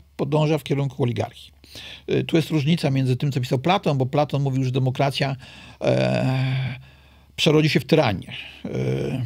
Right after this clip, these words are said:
ale tyranię traktował jako rządy jednostki, tak? A ja uważam, że demokracja przerodzi się w tyranię, e, jako formę, e, natomiast co do liczby,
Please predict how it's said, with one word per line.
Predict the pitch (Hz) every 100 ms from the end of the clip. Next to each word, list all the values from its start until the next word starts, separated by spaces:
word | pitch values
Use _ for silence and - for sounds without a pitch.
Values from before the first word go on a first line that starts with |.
| - -
ale | 131 131
tyranię | 147 151 165 147
traktował | 135 131 - 143 143
jako | 131 131 135 135 131 - -
rządy | 139 147 139 131
jednostki, | 131 127 90 - -
tak? | - - - -
A | -
ja | 143 139
uważam, | 135 139 135
że | 131
demokracja | 131 127 143 139 127
przerodzi | - 127
się | 123
w | 127 - -
tyranię, | 131 143 165 170 202 247 - - - - -
e, | 135 135
jako | 131 143 147
formę, | 127 - 156 135 139 160
e, | 359 - 127 135 139 -
natomiast | 139 131 147 151 135
co | - 143
do | 135 143 139 135 139 127 - 123
liczby, | 151 151 131 127